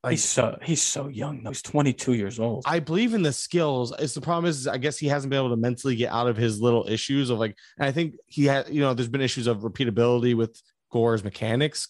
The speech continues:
Speaker 1: They're crazy. He brings the knee up to, like, his forehead, like, stuff like that. Like,
Speaker 2: <laughs>
Speaker 1: it's, it's, it's just one of those things. It's like, people were concerned about the repeatability of the mechanics, and there was stuff like that. But he's been openly admitting, like, he, I, yeah, he, he had the yips or has them and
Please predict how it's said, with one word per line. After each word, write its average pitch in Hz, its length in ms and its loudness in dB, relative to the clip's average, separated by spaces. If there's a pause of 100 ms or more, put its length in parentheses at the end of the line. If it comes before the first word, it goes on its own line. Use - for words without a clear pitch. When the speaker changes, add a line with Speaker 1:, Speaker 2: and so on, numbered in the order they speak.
Speaker 1:
They're 123 400 2
crazy. 120 640 0 (260)
He 123 100 0
brings 123 220 2
the 123 100 2
knee 131 160 4
up 127 140 0
to, - 100 -6
like, 117 140 0
his 110 100 -6
forehead, 123 420 -2 (380)
like, - 300 -4
stuff 127 240 -4
like 131 140 2
that. 131 220 4
Like, 131 180 0
Speaker 2:
<laughs> 131 160 -8 (200)
Speaker 1:
it's, - 300 0
it's, - 200 -2 (360)
it's 131 180 0
just 139 180 0
one 147 100 2
of 147 40 4
those 143 100 0
things. 185 160 2
It's 113 80 -6
like, 123 300 -2
people 170 240 4
were 147 100 4
concerned 131 380 -2
about 135 60 -2
the 120 120 -2
repeatability 131 520 0
of 110 80 -4
the 107 60 -6
mechanics, 135 560 -4
and 113 120 0
there 123 80 2
was 123 160 -2
stuff - 200 -6
like 156 120 -8
that. 147 300 0 (320)
But 147 100 0
he's 226 240 2
been 160 160 0
openly 135 460 0
admitting, 131 340 0
like, 104 140 -4
he, 123 160 -14
I, 117 160 -8
yeah, 131 220 -4
he, 117 320 -4 (260)
he 127 180 -4
had 123 200 -2
the 117 60 -2
yips 156 360 -2
or 110 80 -8
has 143 260 -4
them 117 100 -4
and 104 180 -8